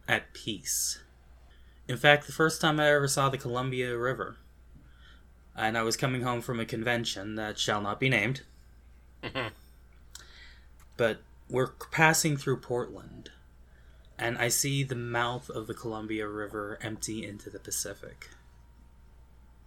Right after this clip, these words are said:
Speaker 1: as we cross one of those big honkin' bridges, you know the kind. And I'm a desert dweller, folks. I've never seen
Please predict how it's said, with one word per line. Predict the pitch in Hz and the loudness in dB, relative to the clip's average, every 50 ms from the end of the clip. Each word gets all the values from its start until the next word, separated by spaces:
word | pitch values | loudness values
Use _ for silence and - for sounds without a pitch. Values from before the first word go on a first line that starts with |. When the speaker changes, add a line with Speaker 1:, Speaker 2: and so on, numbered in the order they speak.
| - - - - | -20 -18 -12 -10
Speaker 1:
as | 110 - | -8 -6
we | 110 107 | -6 -6
cross | - - 123 113 107 107 - | -4 -2 0 0 0 0 -2
one | 117 110 | -4 -4
of | 104 98 | -4 -4
those | 101 101 101 - - - - - | -4 -4 -4 -6 -10 -16 -12 -6
big | 110 104 104 101 98 98 98 92 92 - | -4 -4 -4 -4 -6 -6 -8 -10 -10 -12
honkin' | - - - - 107 104 98 95 - 101 90 90 | -12 -12 -10 -6 -6 -6 -6 -8 -10 -12 -10 -10
bridges, | - 95 90 90 - - - - - | -10 -10 -10 -10 -12 -12 -10 -8 -6
you | 110 | -6
know | 98 87 - | -6 -8 -10
the | - - | -14 -16
kind. | - - - - 113 123 - - - - - - - - - - - - - - - - - - - - - - - - - - | -14 -14 -14 -12 -14 -14 -16 -16 -20 -20 -20 -20 -20 -20 -20 -20 -20 -20 -20 -20 -20 -20 -20 -20 -20 -20 -20 -20 -20 -6 0 2
And | 127 139 | 4 8
I'm | 147 175 214 240 240 247 | 12 12 12 12 10 8
a | 226 | 8
desert | 185 208 220 226 220 185 139 | 12 12 12 12 12 8 6
dweller, | - 139 113 101 101 98 | 6 2 2 2 0 -2
folks. | - - - 110 110 110 - - | -2 2 2 4 4 4 2 4
I've | - 127 139 170 196 208 196 175 | 6 8 10 12 12 10 10 8
never | 156 156 151 151 156 156 156 175 165 156 151 139 | 6 6 8 8 8 8 10 10 10 10 8 6
seen | 135 - - - 139 139 156 170 160 147 139 131 127 120 113 | 6 4 4 4 6 6 6 6 6 4 4 2 2 -2 -4